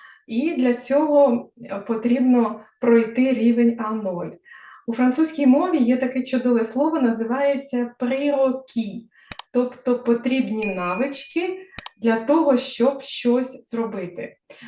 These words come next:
Щоб пройти до кінця практичну граматику рівня А один, вам трі-, потрібно, е, пройти курс вимови і курс скорочитання, або самотужки,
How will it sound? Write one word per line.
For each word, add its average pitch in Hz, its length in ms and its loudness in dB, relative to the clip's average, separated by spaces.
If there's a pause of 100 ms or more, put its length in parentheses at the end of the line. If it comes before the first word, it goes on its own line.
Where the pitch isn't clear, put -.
(100)
Щоб 349 360 -2
пройти 285 360 2
до 226 140 2
кінця 226 480 0
практичну 214 580 -6
граматику 196 640 -6
рівня 190 340 -8
А 190 160 -4
один, 330 500 0 (420)
вам 247 560 0
трі-, 233 320 0 (140)
потрібно, 220 720 -2 (360)
е, - 280 -18 (720)
пройти 233 480 2
курс 214 440 -6
вимови 302 580 2
і 233 120 -2
курс 277 240 -4
скорочитання, 208 1000 -4 (320)
або 226 320 0
самотужки, 349 920 -2